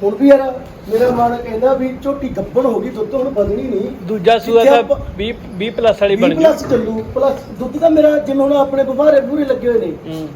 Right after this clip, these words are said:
Speaker 1: ਉੱਥੇ ਬਾਈ ਨਾ ਉਹਨਾਂ ਨੇ ਪੱਖਾ ਲਾਇਆ, ਲੋਹੇ ਦੀਆਂ ਚਾਦਰਾਂ ਪਾਈਆਂ ਹੋਈਆਂ ਨੇ।
Speaker 2: ਹੂੰ।
Speaker 1: ਮੈਂ ਇਹਦਾ ਰੰਗ ਵੀ ਥੋੜ੍ਹਾ ਜਿਹਾ ਤਾਂ ਹੀ ਉੱਡਿਆ ਖੜਿਆ।
Speaker 2: ਹੂੰ।
Speaker 1: ਜਿਵੇਂ ਆਪਾਂ ਕੇਅਰ ਕਰਦੇ ਹਾਂ ਤਾਂ ਝੋਟੀ ਹੁਣ ਵੀ ਤੇਰਾਂ ਚੌਦਾਂ ਕਿਲੋ ਦੁੱਧ ਕਰ ਜੂ।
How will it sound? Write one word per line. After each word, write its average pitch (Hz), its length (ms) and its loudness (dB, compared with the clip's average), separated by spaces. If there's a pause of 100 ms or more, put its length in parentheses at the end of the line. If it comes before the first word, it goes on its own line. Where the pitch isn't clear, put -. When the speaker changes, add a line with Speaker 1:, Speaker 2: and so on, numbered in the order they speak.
(160)
Speaker 1:
ਉੱਥੇ 285 320 2
ਬਾਈ 294 180 6
ਨਾ 285 120 0
ਉਹਨਾਂ 269 200 0
ਨੇ 302 80 2
ਪੱਖਾ 247 340 0
ਲਾਇਆ, 220 260 2
ਲੋਹੇ 240 340 2
ਦੀਆਂ 285 160 -2
ਚਾਦਰਾਂ 196 380 0
ਪਾਈਆਂ 196 320 -4
ਹੋਈਆਂ 202 280 -4
ਨੇ। 214 60 -6
Speaker 2:
ਹੂੰ। 151 540 -12
Speaker 1:
ਮੈਂ 214 80 0
ਇਹਦਾ 262 140 4
ਰੰਗ 254 240 2
ਵੀ 254 140 -2
ਥੋੜ੍ਹਾ 240 220 0
ਜਿਹਾ 269 120 6
ਤਾਂ 262 120 0
ਹੀ 240 120 -2
ਉੱਡਿਆ 226 280 -2
ਖੜਿਆ। 233 220 2
Speaker 2:
ਹੂੰ। - 440 -10
Speaker 1:
ਜਿਵੇਂ 254 220 4
ਆਪਾਂ 277 280 4
ਕੇਅਰ 269 240 4
ਕਰਦੇ 302 280 2
ਹਾਂ 277 80 2
ਤਾਂ 285 120 2
ਝੋਟੀ 302 340 -6
ਹੁਣ 254 140 -2
ਵੀ 269 140 -4
ਤੇਰਾਂ 277 280 0
ਚੌਦਾਂ 247 240 -2
ਕਿਲੋ 233 180 -4
ਦੁੱਧ 226 200 -6
ਕਰ 240 180 -4
ਜੂ। 156 200 -8